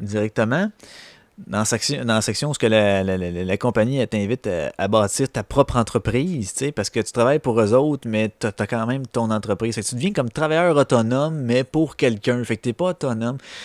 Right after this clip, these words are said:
C'est weird, là, c'est nébuleux. Tu sais, euh,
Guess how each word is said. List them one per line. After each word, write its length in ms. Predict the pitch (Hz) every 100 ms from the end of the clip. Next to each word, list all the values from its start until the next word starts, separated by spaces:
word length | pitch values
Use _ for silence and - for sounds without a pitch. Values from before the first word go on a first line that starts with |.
| -
C'est 220 | - 160
weird, 480 | 156 160 160 147 104
là, 180 | 107 104
c'est 160 | 135
nébuleux. 600 | 139 160 135 135 139 139 - - - _ _ _ _ _ _ _ _ _ -
Tu 100 | 160
sais, 180 | 175 165 - - -
euh, 420 | 101 107 113 110